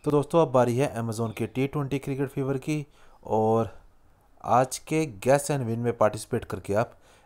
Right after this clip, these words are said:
एलजी का टीवी विन कर सकते हैं। तो दोस्तों, क्विज के बैनर पर क्लिक करके अपने क्विज को स्टार्ट कर लेना।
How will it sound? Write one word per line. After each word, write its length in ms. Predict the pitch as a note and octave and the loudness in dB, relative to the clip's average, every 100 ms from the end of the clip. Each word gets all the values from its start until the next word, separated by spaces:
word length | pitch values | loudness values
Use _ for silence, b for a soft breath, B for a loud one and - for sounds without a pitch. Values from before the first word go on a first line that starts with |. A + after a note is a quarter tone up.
| - | -4
एलजी 340 | A#2 G#2+ A#2 | -2 -2 -4
का 180 | A#2 D3 | 0 0
टीवी 360 | C#3+ A2 G#2+ C3 | 0 -4 -2 -4
विन 240 | G#2+ G2+ | -4 -6
कर 140 | G2 | -4
सकते 320 | F2 F#2 - F#2 | -4 -6 -6 -6
हैं। 400 | F2+ F2+ E2+ b b b - | -4 -6 -6 b b b -8
तो 80 | A#2+ | -2
दोस्तों, 260 | C3 D#3+ | -2 -2
क्विज 240 | D3 D3 - | -2 -2 -2
के 120 | C#3+ | -2
बैनर 300 | A2+ A2+ G#2+ | -2 -2 -4
पर 140 | G#2 | -6
क्लिक 240 | G#2 A#2+ - | -6 -6 -6
करके 200 | A#2+ A#2+ | -6 -6
अपने 340 | A2 G#2+ A#2 - - | -4 -6 -6 -10 -8
क्विज 140 | G2 | -8
को 120 | - | -6
स्टार्ट 260 | G#2+ G2+ F#2 | -4 0 -2
कर 140 | - | -2
लेना। 320 | F2+ F2+ F2 | -6 -6 -8